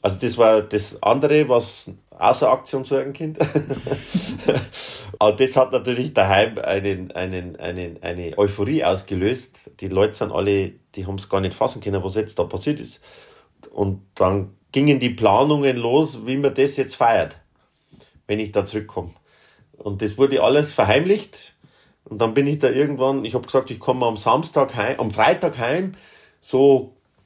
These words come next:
ja, denk so, ich bin um sechs Uhr daheim. Äh, dann haben sich die alle ab fünf Uhr im Sportheim versammelt und gekommen bin ich nachts um elf.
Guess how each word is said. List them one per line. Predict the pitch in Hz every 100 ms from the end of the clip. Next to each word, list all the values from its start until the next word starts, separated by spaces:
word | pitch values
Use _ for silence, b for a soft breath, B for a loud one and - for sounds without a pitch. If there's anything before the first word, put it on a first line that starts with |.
| -
ja, | 87 87 104 127 104 101 _
denk | 98 110
so, | 131
ich | 113
bin | - 135
um | 147
sechs | 131 131 -
Uhr | 127
daheim. | 110 104 120 107 - b b b b b
Äh, | 107 101 101 101 95
dann | 104 104
haben | 127
sich | 139 131
die | - -
alle | 110 143 156
ab | 151
fünf | - 156 156
Uhr | 165 170 156 -
im | 123 120 113
Sportheim | - 131 135 135 110
versammelt | 101 98 98 147 160 - _ -
und | 120
gekommen | 104 131 160 156
bin | 147
ich | 143
nachts | 127 135 -
um | 143 -
elf. | 131 - -